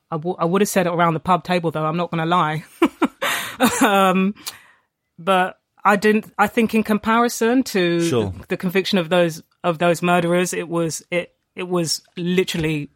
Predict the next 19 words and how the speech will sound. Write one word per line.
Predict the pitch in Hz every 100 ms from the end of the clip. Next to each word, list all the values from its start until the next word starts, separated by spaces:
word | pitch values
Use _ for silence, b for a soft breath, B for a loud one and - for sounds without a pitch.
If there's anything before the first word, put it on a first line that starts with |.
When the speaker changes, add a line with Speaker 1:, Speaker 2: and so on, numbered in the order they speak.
| _ -
Speaker 2:
But | 147
Speaker 1:
not | 190
Speaker 2:
I'm, |
Speaker 1:
important. | 190 202 180 196 269 - -
<laughs> | 359
Speaker 2:
I |
mean, | 147
I'm | 165 165
trying | - 196
to | 190
think | - 202
about | 175 156 131 120
what | 120 131 -
we, | 120 104 113 117
what | 113 117
we | 117
learn | 110 120 117 113
about | 90 107 107 - 107
the | 107 104